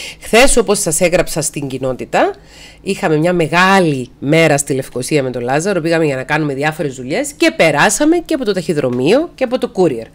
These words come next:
Στο ταχυδρομείο είχε ένα φάκελο, το είμαι δεν άντεξα, τον άνοιξα. Το κουτί από το courier δεν το έχω ανοίξει ακόμη. Είχε ένα φάκελο που είχε μέσα αυτό το ωραιότατο ροζ γράμμα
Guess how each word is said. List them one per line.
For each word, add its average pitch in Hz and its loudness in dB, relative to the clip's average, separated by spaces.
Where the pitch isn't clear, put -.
Στο - -2
ταχυδρομείο 311 4
είχε 269 0
ένα 254 4
φάκελο, 185 2
το 185 -4
είμαι 240 -2
δεν 208 2
άντεξα, 151 -2
τον 180 0
άνοιξα. 147 -2
Το 135 -2
κουτί 180 0
από 247 0
το 214 -2
courier 233 2
δεν 294 0
το 233 0
έχω 180 -4
ανοίξει 147 -4
ακόμη. 139 -6
Είχε 269 -2
ένα 359 2
φάκελο 151 -2
που - -8
είχε 196 -8
μέσα 190 -2
αυτό 160 -8
το 156 -2
ωραιότατο 151 -2
ροζ 139 -6
γράμμα 127 -6